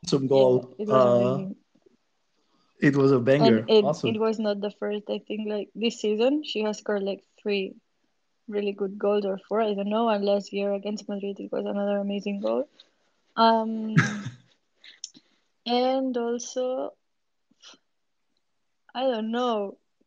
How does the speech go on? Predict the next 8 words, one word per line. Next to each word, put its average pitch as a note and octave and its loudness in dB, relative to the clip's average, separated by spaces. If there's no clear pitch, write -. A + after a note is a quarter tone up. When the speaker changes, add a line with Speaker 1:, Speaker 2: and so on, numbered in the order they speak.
Speaker 2:
I A#3 2
really C#4+ 0
like A3 -4
Lena G#3+ -12
Oberdorf G#3+ -12
in G3+ -10
Wolfsburg. G#3 -4
I, G#3+ -2